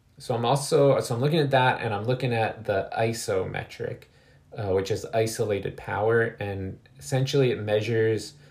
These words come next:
a hitter's raw power. It tells you how much, uh, how often they reach extra bases. So a lower iso means a player is not hitting for extra bases very often. Basically, a-, and,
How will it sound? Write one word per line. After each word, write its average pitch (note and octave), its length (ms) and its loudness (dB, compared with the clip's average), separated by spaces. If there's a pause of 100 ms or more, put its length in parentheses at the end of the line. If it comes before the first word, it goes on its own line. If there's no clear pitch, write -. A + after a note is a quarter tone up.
(220)
a - 60 -14
hitter's G#2 440 2
raw G2 360 4
power. F#2+ 460 -4
It - 160 -12
tells G#2+ 320 -2
you G2 100 -8
how A2+ 240 -2
much, A2 480 -4 (500)
uh, G2+ 240 -6
how C3+ 200 4
often A#2+ 400 4
they G#2 120 -2
reach G#2 380 -6
extra G2+ 400 -4
bases. - 600 -6 (720)
So G#2 560 6
a G#2+ 40 0
lower A#2 400 8
iso A2 600 0
means G2+ 240 -8
a G#2 80 -4
player G2 680 -2
is - 120 -16
not G#2 260 -4
hitting G#2 300 -6
for - 120 -4
extra F#2+ 360 -4
bases F#2+ 340 -6
very F#2+ 260 -2
often. - 460 -6 (1300)
Basically, A2 760 -2
a-, - 380 -6
and, G2+ 320 -8